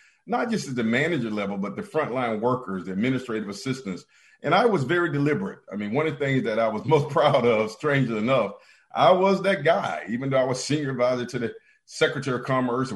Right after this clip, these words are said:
and I, I, my office was on the floor, at the top floor. We call it the blue carpet, Shane. But I made a deliberate point to go eat in the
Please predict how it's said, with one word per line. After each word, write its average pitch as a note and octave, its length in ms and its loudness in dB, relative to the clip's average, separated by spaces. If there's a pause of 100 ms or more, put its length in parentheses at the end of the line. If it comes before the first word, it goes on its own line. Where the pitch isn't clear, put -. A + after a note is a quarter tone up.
(220)
and A2 140 0
I, B2+ 120 0
I, A#2+ 280 -2
my B2 180 2
office C3 380 2
was G#2+ 160 -6
on B2+ 300 0
the A2 80 -2
floor, C3 320 2
at A2+ 60 -4
the G#2+ 60 -6
top B2+ 300 -2
floor. B2+ 140 -2
We B2+ 40 0
call B2+ 200 2
it A2+ 80 -2
the G#2+ 80 -2
blue C3+ 320 -4
carpet, - 540 -4 (120)
Shane. - 420 -16 (380)
But G3 160 -4
I B3+ 160 0
made A3+ 260 4
a B2+ 60 -2
deliberate A#2 400 -2
point A2 240 -2
to F#2+ 80 -6
go C3+ 180 -2
eat C3 140 0
in A#2+ 80 -2
the A2 140 -6